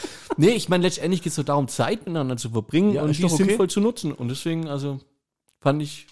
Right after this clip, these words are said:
Speaker 2: Kannst du aber im Kino.
Speaker 1: fand ich sehr schön. Ja, aber da sprichst du nicht miteinander, oder? Da, weißt du, da machst du nichts.
Speaker 2: Sprichst du aber danach über den Film.
Speaker 1: Das
Speaker 2: Ich weiß
Speaker 1: vielleicht
Speaker 2: doch, was
Speaker 1: noch.
Speaker 2: du mir sagen
Speaker 1: Ja,
Speaker 2: willst.
Speaker 1: das
Speaker 2: Ist doch
Speaker 1: vielleicht
Speaker 2: okay.
Speaker 1: noch, ja.
Speaker 2: Aber jetzt ist trotzdem meine Frage, weil du gerade gesagt hast, du vergleichst das jetzt mit so Hobbys oder sowas. Wie,
Speaker 1: Ja.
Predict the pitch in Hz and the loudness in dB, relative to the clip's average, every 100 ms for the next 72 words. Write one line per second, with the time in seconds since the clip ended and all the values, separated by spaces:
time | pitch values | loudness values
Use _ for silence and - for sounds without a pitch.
0 | - 143 156 156 156 160 196 - - _ | -4 0 2 2 2 -2 -6 -8 -12 _
1 | _ - 143 156 - 156 147 147 160 156 | _ 0 2 2 0 -4 -2 -4 -4 -8
2 | 254 _ _ 110 110 139 151 151 151 - | -18 _ _ 0 4 4 4 2 -2 -4
3 | 185 - 202 151 117 107 110 110 120 117 | -6 -8 -6 -6 -4 -4 -4 -4 -6 -4
4 | 147 - 139 156 - 151 120 143 147 127 | -4 -4 -6 -6 -4 -4 -2 2 2 2
5 | 127 165 135 117 110 151 117 _ _ _ | 2 2 2 2 0 -6 -8 _ _ _
6 | _ _ _ _ _ _ _ - 151 156 | _ _ _ _ _ _ _ -4 4 6
7 | 135 123 160 135 113 135 131 - 120 135 | 6 6 6 6 4 6 4 4 4 4
8 | 135 147 143 131 127 147 185 127 123 - | 2 0 0 0 0 0 -2 0 -4 -4
9 | - 147 151 156 160 - 156 - 175 - | 0 2 2 2 0 0 -2 0 -2 0
10 | 156 135 165 160 - 143 156 156 151 - | 2 2 2 0 0 0 0 -4 -6 -16
11 | - 120 123 131 123 143 - 135 - - | -4 -2 -2 -4 -4 -6 -4 -4 -4 -6
12 | 104 127 131 117 123 117 110 101 135 131 | -2 -2 0 0 0 -2 -2 -2 -2 -2
13 | 104 92 92 87 120 | -4 -6 -6 -6 -6